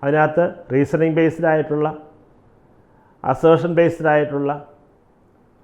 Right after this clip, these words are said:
കോമ്പറ്റിറ്റീവ് ബേസ്ഡ് ആയിട്ടുള്ള ക്വസ്റ്റ്യനും അതിൽ നിന്നുള്ള ആൻസറും കേസ് സ്റ്റഡീസ്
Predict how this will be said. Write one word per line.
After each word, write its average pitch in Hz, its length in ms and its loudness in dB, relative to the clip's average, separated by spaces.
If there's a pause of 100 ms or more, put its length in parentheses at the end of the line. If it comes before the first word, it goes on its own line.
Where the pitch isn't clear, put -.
(400)
കോമ്പറ്റിറ്റീവ് 180 760 6
ബേസ്ഡ് 170 380 2
ആയിട്ടുള്ള 143 380 -2 (960)
ക്വസ്റ്റ്യനും 170 480 0 (1120)
അതിൽ 175 300 2
നിന്നുള്ള 202 300 6 (320)
ആൻസറും 135 420 -6 (1000)
കേസ് 226 260 6
സ്റ്റഡീസ് 196 500 2